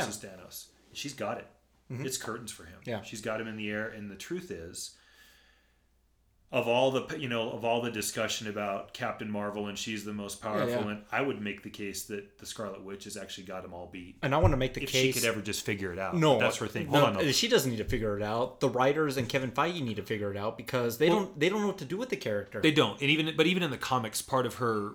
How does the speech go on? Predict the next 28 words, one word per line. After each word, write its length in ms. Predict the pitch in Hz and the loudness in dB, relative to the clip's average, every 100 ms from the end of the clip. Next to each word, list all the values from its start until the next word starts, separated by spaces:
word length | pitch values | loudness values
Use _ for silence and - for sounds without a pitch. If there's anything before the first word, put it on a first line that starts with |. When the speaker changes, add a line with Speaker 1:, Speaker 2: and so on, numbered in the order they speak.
| - | -6
Speaker 1:
her 140 | 123 | -6
problem, 420 | - 120 107 107 | 0 2 2 0
and 100 | 127 | 0
again, 300 | 127 117 113 110 | 2 2 2 -2
the 60 | |
movie 280 | 120 120 127 | -2 0 0
is 160 | 113 113 | 0 -2
not 160 | 104 | -4
the 80 | - | -4
comics. 400 | - 101 92 - | -4 -4 -4 -8
We 60 | 92 | -10
have 100 | 92 | -14
to 40 | |
be 80 | 104 | -10
careful 300 | - 104 98 | -6 -6 -6
with 120 | 101 | -8
that. 180 | 113 107 | -6 -6
Speaker 2:
Mm-hmm. 140 | 123 156 - - | -8 -10 -12 -6
Speaker 1:
But 200 | 113 - _ _ _ _ - | -6 -6 _ _ _ _ -12
that 360 | 113 139 160 170 | 0 2 4 2
is 140 | 143 | 0
consistent. 600 | - 117 - 127 - 107 | 0 -4 -2 0 -2 -6
Like, 120 | 107 | -8
she 180 | 107 127 - | -6 -6 -6
can't 420 | - - 127 127 | -8 -4 -4 -4
quite 380 | - - 123 120 | -6 -4 -2 -4
figure 440 | - 131 117 110 95 | -6 -8 -6 -6 -4
out 420 | 98 117 - | -2 -4 -6